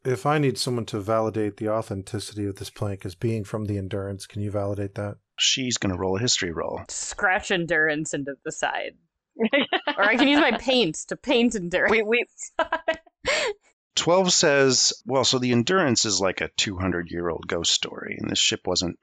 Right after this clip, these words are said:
Speaker 2: old enough to be the Endurance. So this was, this was a more modern curse.
Speaker 3: It would explain why there was the sudden increase in people seeing it every night, as opposed
Speaker 1: Mm-hmm.
Speaker 3: to previously it seemed like the Endurance tales were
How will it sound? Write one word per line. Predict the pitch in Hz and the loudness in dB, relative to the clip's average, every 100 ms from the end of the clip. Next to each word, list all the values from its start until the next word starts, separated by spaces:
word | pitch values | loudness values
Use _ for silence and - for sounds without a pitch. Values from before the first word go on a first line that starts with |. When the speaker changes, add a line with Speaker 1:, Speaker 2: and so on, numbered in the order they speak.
| - | -6
Speaker 2:
old | 90 87 | -6 -4
enough | 92 95 - - - | -4 -6 -8 -10 -12
to | |
be | - - | -8 -8
the | 104 | -6
Endurance. | 107 - - - - | -6 -4 -6 -4 0
So | - 92 | 0 2
this | 107 - - | 2 2 0
was, | 104 90 - - - _ - | 0 2 2 2 0 _ -4
this | - | -2
was | 135 113 | 2 4
a | 123 127 127 | 6 6 6
more | 127 135 135 | 6 6 6
modern | 139 135 123 127 | 6 6 4 4
curse. | - 139 127 143 - - - - | 4 4 4 4 2 -2 -6 -4
Speaker 3:
It | 254 | -2
would | 240 320 | 0 0
explain | 349 - 311 302 277 | 0 0 4 6 6
why | 262 | 4
there | 240 240 | 4 4
was | 233 214 | 2 0
the | 220 | -2
sudden | 214 233 220 202 | 2 2 2 0
increase | 208 208 226 196 196 - | 0 0 -2 -2 -4 -4
in | 175 165 156 | -2 -2 -6
people | - 220 190 | -8 -2 -2
seeing | 180 196 190 | 0 0 2
it | 180 | 2
every | 175 160 156 | 2 0 0
night, | 165 170 156 160 _ _ | 2 2 2 0 _ _
as | 147 151 | -12 -12
opposed | 156 170 156 151 98 | -6 -2 0 -2 -6
Speaker 1:
Mm-hmm. | - | -4
Speaker 3:
to | 160 156 147 147 - _ _ _ _ _ _ _ - | -4 -2 -4 -6 -10 _ _ _ _ _ _ _ -4
previously | 196 170 165 156 160 143 | 0 0 -2 -2 -2 -2
it | 143 - | -6 -10
seemed | - - 156 | -14 -6 -2
like | 147 139 | -2 -2
the | - 143 | -4 -4
Endurance | 139 147 139 - | -2 -2 -2 -4
tales | 147 139 | -2 -2
were | 147 | -4